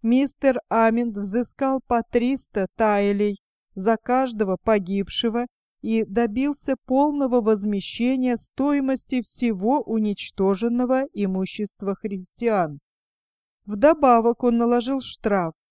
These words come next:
в тринадцать раз превышающий сумму контрибуции.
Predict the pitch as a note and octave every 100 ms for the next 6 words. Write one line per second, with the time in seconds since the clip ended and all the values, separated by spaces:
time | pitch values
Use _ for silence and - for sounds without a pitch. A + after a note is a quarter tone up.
0 | _ _ _ _ - B3 A#3+ A#3+ D#4+ -
1 | C4+ - G#3 F#3 E3 - A#3 A#3+ G#3+ G3+
2 | - A3 A3+ A#3+ - A#3+ - B3 A3 G3
3 | F3+ G3+ G3 G3+ G3+ G3+ F3+ - D#3+